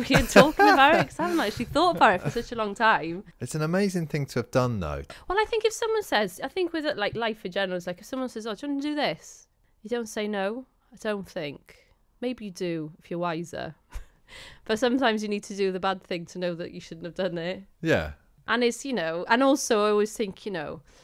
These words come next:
Speaker 1: when you're really, really, really old, hopefully,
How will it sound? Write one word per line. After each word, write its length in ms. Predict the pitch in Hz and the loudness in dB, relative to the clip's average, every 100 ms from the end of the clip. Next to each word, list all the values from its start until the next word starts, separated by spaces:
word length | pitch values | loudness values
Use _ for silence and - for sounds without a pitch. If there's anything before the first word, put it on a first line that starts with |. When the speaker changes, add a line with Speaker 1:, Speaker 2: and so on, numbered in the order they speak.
| _ - | _ -8
Speaker 1:
when 120 | 208 | -6
you're 120 | 208 | -4
really, 240 | 214 208 | -4 -4
really, 260 | 202 202 190 | -6 -8 -6
really 260 | 180 175 156 | -6 -6 -6
old, 360 | 143 151 - | -6 -8 -10
hopefully, 680 | - - - 143 156 180 | -12 -12 -12 -8 -6 -6